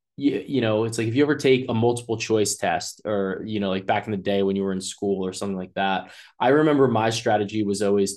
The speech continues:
to, uh, you know, to try to answer the question without looking at the answers. Um, and if whatever ca-, answer came out of my head was one of the answers, then I was like, "Oh, that's the right one." Um,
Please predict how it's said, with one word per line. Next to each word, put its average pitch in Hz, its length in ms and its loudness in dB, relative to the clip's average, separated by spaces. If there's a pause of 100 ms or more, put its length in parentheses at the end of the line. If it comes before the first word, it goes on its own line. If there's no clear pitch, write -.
to, 92 640 0
uh, 92 480 -6 (200)
you 120 120 -6
know, 98 120 -2
to - 140 -14
try 123 240 0
to 127 140 -8
answer 123 340 2
the 120 100 0
question 101 760 -2 (480)
without 117 460 2
looking 117 280 -2
at 110 80 -2
the 104 200 -4
answers. 110 720 -6 (420)
Um, 110 340 0
and 123 220 -2
if - 140 -10
whatever 127 480 2
ca-, - 240 -6
answer 117 340 -2
came 110 220 -2
out 110 80 0
of 101 60 -2
my 98 120 0
head 101 420 0
was 95 720 -4
one 113 220 0
of 98 40 -4
the 98 200 -2
answers, 131 460 0
then 117 100 0
I - 20 2
was 107 100 0
like, 110 140 -6
"Oh, 110 160 2
that's 101 180 -4
the 101 100 -2
right 87 200 -2
one." 76 240 -8 (400)
Um, 98 420 -2